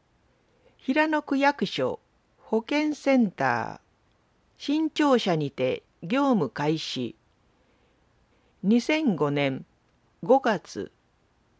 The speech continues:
区政三十周年記念、平野区市発行。二千七年六月、平野区マスコッ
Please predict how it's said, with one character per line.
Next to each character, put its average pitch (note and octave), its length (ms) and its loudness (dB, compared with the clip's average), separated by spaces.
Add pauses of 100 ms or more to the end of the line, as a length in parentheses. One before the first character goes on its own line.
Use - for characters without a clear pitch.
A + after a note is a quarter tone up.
(140)
区 A#3 100 2
政 A#3+ 560 4
三 D4 380 0
十 D4+ 180 2
周 C#4 400 2
年 B3 300 6
記 A#3+ 180 2
念、 D3+ 260 0 (560)
平 D4 300 0
野 D4+ 160 0
区 C#4 140 -2
市 - 320 -4 (400)
発 - 260 -4 (140)
行。 D#3+ 560 0 (1400)
二 A3+ 160 6
千 C#4 380 2
七 F#3 280 0
年 D3 300 -2 (600)
六 F3+ 320 0
月、 F3+ 500 -2 (800)
平 D4 300 2
野 D4 140 0
区 G#3+ 160 2
マ E3+ 140 2
ス - 140 -12
コ D4 140 2
ッ - 20 2